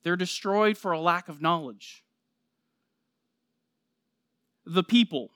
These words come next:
One commentator wrote it, "The laity," if you want to be very Roman Catholic about it. The ordinary folk. They're being destroyed. They're being ruined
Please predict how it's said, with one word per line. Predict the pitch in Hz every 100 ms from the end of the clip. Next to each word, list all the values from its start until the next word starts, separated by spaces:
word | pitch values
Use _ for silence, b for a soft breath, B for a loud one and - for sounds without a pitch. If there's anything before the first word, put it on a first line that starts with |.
| _ _ _ _ _ _ _ _ _ _ _ _ _
One | - 185
commentator | 185 185 180 180 175
wrote | 175 175
it, | 175 151
"The | 165
laity," | 160 170 170 156 139
if | 117 - - -
you |
want | 147 151
to |
be | 156
very | 151 147
Roman | 151 151
Catholic | 143 156 151 143
about | 131 120 113
it. | - _ _ _ _ _ _ _ _ _ _ _ _ _ _ _ _ _
The | 143 170 175
ordinary | 180 202 202 202 185 165
folk. | - 131 113 - - _ _ _ _ _ _ _ _ _ _ _ _ b b b b b _ _
They're | 156 185 208
being | 190 220 254 240
destroyed. | 220 - 208 190 139
They're | 143 165
being | 160 208 202
ruined | 175 202 220 175 139 147